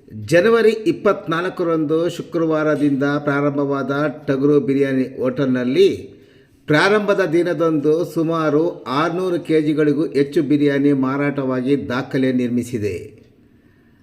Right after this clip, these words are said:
ನಮ್ಮ ಹೋಟೆಲ್ನಲ್ಲಿ ಪ್ರತಿ ಭಾನುವಾರ ಬೆಳಗ್ಗೆ ಏಳು ಗಂಟೆಗೆ ಮಟನ್ ಬಿರಿಯಾನಿ, ಚಿಕನ್ ಬಿರಿಯಾನಿ, ಕಾಲ್ ಸೂಪು, ದೋಸೆ, ಚಿಕನ್ ಮತ್ತು ಮಟನ್ ಚಾಪ್ಸ್ ದೊರೆಯುತ್ತದೆ.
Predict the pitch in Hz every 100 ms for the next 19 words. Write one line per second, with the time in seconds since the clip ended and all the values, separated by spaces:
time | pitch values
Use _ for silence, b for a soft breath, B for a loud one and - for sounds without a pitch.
0 | b - 185 196 175 190 220 240 214 190
1 | 180 190 208 202 160 196 170 175 175 170
2 | 165 156 170 156 151 160 131 170 - 147
3 | 165 160 151 139 147 147 160 147 139 156
4 | 147 147 143 143 135 139 151 151 139 131
5 | 151 139 135 139 131 131 139 151 147 -
6 | 135 143 143 143 135 143 139 147 143 -
7 | 127 135 135 143 147 147 - 147 135 151
8 | 143 131 - 131 127 131 139 127 135 131
9 | - - 127 117 113 107 98